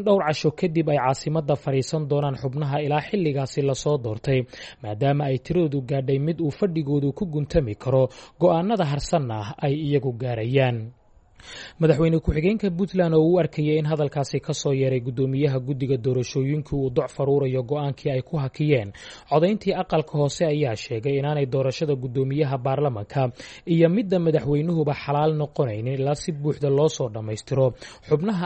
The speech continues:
aqalka hoose ee laba boqol iyo shan iyo toddobaatanka ah. Waxaa Muqdisho maalin ka hor soo booqday oo welina ku sugan madaxweyne ku-xigeenka Puntland iyo guddoomiyaha baarlamanka maamulkaasi,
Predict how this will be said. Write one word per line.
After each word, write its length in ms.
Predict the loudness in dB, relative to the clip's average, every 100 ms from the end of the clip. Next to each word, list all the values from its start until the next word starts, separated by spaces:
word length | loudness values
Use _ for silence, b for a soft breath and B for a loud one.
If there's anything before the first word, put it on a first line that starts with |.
| -2
aqalka 380 | 0 -2 -2 -2
hoose 340 | 0 0 -2 0
ee 120 | 2
laba 240 | 2 0
boqol 360 | 0 -2 0 -2
iyo 160 | -2
shan 240 | -4 -4 -6
iyo 180 | -4 -6
toddobaatanka 720 | -4 -6 -4 -6 -8 -8 -4
ah. 200 | -2 -2 -4 -12 _ _ _ _ -20 -20 B B B B
Waxaa 240 | 0 4 2
Muqdisho 400 | 2 -2 -2 0
maalin 300 | 2 2 0
ka 100 | 0
hor 140 | 0
soo 180 | 2 2
booqday 380 | 4 2 4 4
oo 140 | 4 4
welina 240 | 2 2
ku 140 | -2 -4
sugan 300 | -2 -2 0
madaxweyne 420 | -2 -2 -2 -2
ku-xigeenka 520 | -4 -2 0 0 -2
Puntland 460 | -2 -2 -2 -2 0
iyo 140 | 0
guddoomiyaha 600 | -2 0 0 2 2 2
baarlamanka 600 | 0 -2 0 0 -2 -4
maamulkaasi, 720 | -2 -2 -2 -6 -8 -8 -2